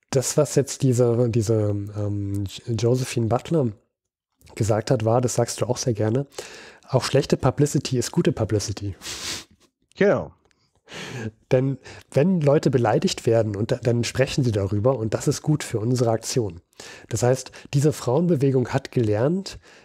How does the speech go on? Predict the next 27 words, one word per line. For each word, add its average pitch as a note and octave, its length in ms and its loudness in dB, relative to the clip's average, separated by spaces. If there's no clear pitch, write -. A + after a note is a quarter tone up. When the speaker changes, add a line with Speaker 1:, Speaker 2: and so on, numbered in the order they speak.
Speaker 1:
ähm, B2+ 580 2
ihre C3 240 2
Ziele D#3 320 0
voranzutreiben, C3 960 0
indem A#2+ 580 -2
sie C3 600 2
provoziert. B2 800 -2
Speaker 2:
Ja. C3+ 140 -6
Speaker 1:
Und C#3 220 -2
du D3 80 0
fragst D#3 260 2
dich D#3+ 140 2
jetzt C#3+ 160 0
eigentlich, C#3 320 0
warum C#3 240 2
redet D3 260 2
der B2+ 80 4
Steffen A2+ 320 -2
darüber? G2+ 480 -4
<laughs> - 380 -10
Wo E3+ 40 4
es - 120 -2
doch C3 180 0
eigentlich C3 240 2
um G#2 80 0
Frauenwahlrecht A2+ 800 0
geht. D3+ 220 -6